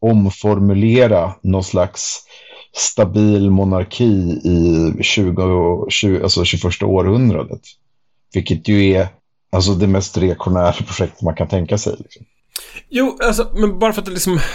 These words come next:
Speaker 2: provocera det. Så jag kan även se, alltså, jag skulle kunna tycka att en väg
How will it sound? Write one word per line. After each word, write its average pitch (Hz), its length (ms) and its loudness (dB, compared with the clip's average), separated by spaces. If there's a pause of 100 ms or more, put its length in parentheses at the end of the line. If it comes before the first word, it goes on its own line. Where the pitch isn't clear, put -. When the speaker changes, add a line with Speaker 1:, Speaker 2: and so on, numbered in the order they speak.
(140)
Speaker 2:
provocera 185 480 2
det. 117 280 -2
Så 143 160 -4
jag 170 320 0
kan 233 160 0
även 131 240 0
se, 120 240 0 (280)
alltså, 135 300 0 (580)
jag 170 220 0
skulle 196 180 -2
kunna 175 140 0
tycka 135 320 -2
att 117 140 -4 (300)
en 156 300 -2
väg 117 520 -2